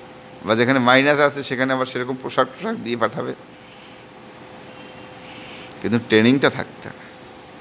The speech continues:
সে ব্রহ্মচারীদেরও বা ভক্তদেরও, শুধু ব্রহ্মচারীদের নয়, সমস্ত ভক্তদের এই সমস্ত ট্রেনিং থাকতে হবে।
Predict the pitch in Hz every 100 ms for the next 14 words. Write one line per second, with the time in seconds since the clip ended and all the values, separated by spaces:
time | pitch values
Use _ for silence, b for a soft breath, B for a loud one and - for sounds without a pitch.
0 | - - - - - 104 98 127 165 165
1 | 180 180 170 147 170 262 254 277 - -
2 | - - - 104 104 143 - 185 165 127
3 | 135 - - - - - - 135 135 160
4 | 180 175 123 113 131 113 - - - -
5 | 160 127 - 160 156 208 - B B B
6 | - 117 131 139 - 139 - 113 113 113
7 | 98 - -